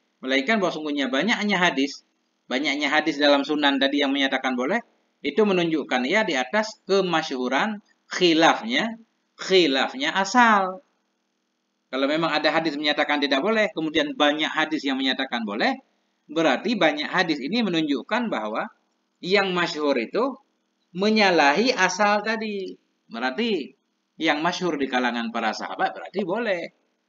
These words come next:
Mungkin Nabi ketika menyatakan tidak boleh itu dimaksudkan kepada orang tertentu. Wa qad ittafaqa Umar wa Aliyun radhiyallahu anhuma, dan sungguh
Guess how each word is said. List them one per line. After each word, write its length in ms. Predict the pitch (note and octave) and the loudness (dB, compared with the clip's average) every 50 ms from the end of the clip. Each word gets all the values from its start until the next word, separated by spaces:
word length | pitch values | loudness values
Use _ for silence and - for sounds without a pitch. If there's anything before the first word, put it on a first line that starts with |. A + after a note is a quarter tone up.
| _ _ | _ _
Mungkin 320 | B2+ C3+ C3+ - C#3 C3 C3 | -14 -8 -6 -4 -4 -2 -4
Nabi 320 | C3 B2 C3 B2+ A2+ A#2+ | -4 -4 -4 -4 -4 -6
ketika 240 | A2 A#2 A2 B2 A2+ | -8 -8 -6 -6 -4
menyatakan 560 | A2 A#2 A2+ A2+ A2 A2+ A2 A2 A2 G#2+ G#2 | -4 -2 -4 -4 -4 -4 -6 -8 -6 -8 -8
tidak 240 | G2+ F#2 G2+ F2+ F2 | -10 -12 -12 -12 -12
boleh 240 | G2+ G#2 F#2+ F2+ F#2+ | -10 -8 -8 -8 -8
itu 240 | - G3 G3+ G3 | -6 -4 -4 -2
dimaksudkan 640 | D3 B2+ A2+ A2+ - - - A#2+ A2 - - F3+ F#3+ | -2 -4 -4 -4 -8 -8 -12 -14 -12 -8 -8 -8 -6
kepada 320 | C#3+ - - G#2 G#2 G#2+ - | -6 -8 -8 -8 -8 -8 -8
orang 320 | G#2+ G#2 G#2 G2+ F#2+ F#2+ | -8 -6 -6 -8 -8 -10
tertentu. 560 | F#2 - - - _ F2 E2 E2 D#2+ _ _ _ _ _ _ _ _ _ _ _ _ _ _ _ _ _ _ _ _ _ _ _ _ _ _ _ _ _ _ _ _ _ _ _ _ _ _ _ _ _ _ _ _ | -14 -18 -18 -18 _ -20 -20 -20 -20 _ _ _ _ _ _ _ _ _ _ _ _ _ _ _ _ _ _ _ _ _ _ _ _ _ _ _ _ _ _ _ _ _ _ _ _ _ _ _ _ _ _ _ _
Wa 120 | B2+ - - | -10 -2 0
qad 240 | D#3+ F3 A3+ A3 - | 2 2 4 4 2
ittafaqa 400 | A#3 - A3 - - A3+ G#3+ G#3+ | 4 4 4 4 6 6 6 6
Umar 240 | A3 A3 A3+ A3 G#3+ | 6 6 6 6 6
wa 160 | G#3+ G3+ G#3 | 6 6 6
Aliyun 400 | G#3 G#3+ G#3+ A3 A3 A3 G#3+ G#3+ | 6 6 6 6 6 4 4 2
radhiyallahu 640 | G#3 G#3 G#3 F#3+ G3+ G#3 G#3 G3+ G#3 G#3 G3+ G3 G3 | 2 0 0 2 2 2 2 2 4 2 2 2 2
anhuma, 400 | G3+ G#3 G3+ G#3 G#3 G#3 G#3 G#3 | 0 0 0 0 0 0 0 2
dan 240 | G3+ G3+ G3+ G3 | 2 0 -2 0
sungguh 240 | G3 G3+ G3+ G3+ G#3 | -2 -4 -2 -2 -2